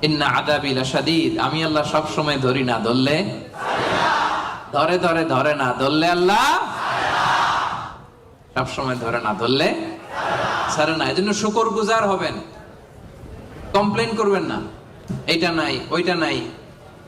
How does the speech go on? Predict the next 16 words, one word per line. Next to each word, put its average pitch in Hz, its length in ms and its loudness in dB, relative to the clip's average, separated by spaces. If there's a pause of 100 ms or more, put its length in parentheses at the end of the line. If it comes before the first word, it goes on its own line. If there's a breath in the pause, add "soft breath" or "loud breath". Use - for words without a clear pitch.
(260)
টাকা 175 280 2
নাই, 143 260 0
বাড়ি 165 300 2
নাই, 151 340 0
গাড়ি 165 280 2
নাই, 143 360 -2 (220)
সুখ 180 260 4
নাই, 143 460 0
সুন্দর 165 300 0
বউ 180 260 2
নাই, 147 280 0 (1200)
বেতন 185 300 2
নাই, 165 360 0
পাসপোর্টে 165 420 0
ভিসা 160 280 0
নাই, 156 260 0